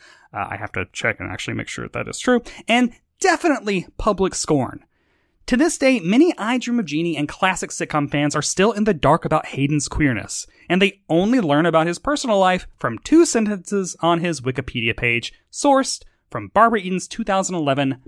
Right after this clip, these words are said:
memoir, Jeannie Out of the Bottle. They read, "In his private life, Hayden was unashamedly gay. He and his partner, Justice Addis, lived together for many years in Studio City along with their menagerie of dogs."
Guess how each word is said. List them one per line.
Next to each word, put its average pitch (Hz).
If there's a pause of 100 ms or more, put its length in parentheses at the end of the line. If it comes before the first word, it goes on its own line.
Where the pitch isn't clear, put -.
memoir, 120 (260)
Jeannie 196
Out 127
of 123
the -
Bottle. - (240)
They 156
read, 110 (840)
"In 185
his 196
private 285
life, 233
Hayden 214
was 190
unashamedly 151
gay. 107 (200)
He 220
and 214
his 196
partner, 190
Justice 131
Addis, 226
lived 247
together 214
for 190
many 233
years 226
in 190
Studio 202
City 185
along 151
with 262
their 185
menagerie 226
of -
dogs." -